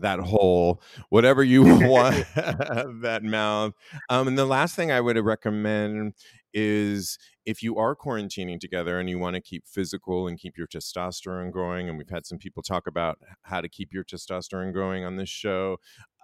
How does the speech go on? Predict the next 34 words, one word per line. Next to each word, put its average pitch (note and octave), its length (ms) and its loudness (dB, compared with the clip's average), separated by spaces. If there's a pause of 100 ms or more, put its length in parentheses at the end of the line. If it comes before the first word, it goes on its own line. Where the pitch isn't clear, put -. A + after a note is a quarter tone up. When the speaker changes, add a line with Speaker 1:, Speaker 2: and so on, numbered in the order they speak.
(160)
Speaker 1:
working D3+ 380 -2
out G2+ 200 -4
together G2+ 340 -4
could E2+ 180 -14
be F2+ 120 -8
kind F2 240 -10
of D#2+ 120 -12
fun. F2 300 -8
And G2+ 100 -6
I A2+ 60 -2
remember C3 640 -4
there A#2 100 -6
was G#2 140 -6
a F#2 60 -8
point G#2+ 360 -10
when G2 240 -6 (380)
I G2+ 480 -6
got F#2+ 380 -6 (280)
yoga G2 380 -4
certified F#2+ 680 -6
for F#2 120 -8
a E2+ 60 -6
minute F2 240 -8
when D#2+ 120 -8
I D#2+ 60 -10
first F#2 400 -10
moved F2 360 -8
here, D#2+ 260 -6
and D#2 180 -10
I E2 60 -8
was D#2 180 -12
teaching F2+ 640 -8
naked F#2+ 400 -10
yoga, D2+ 600 -4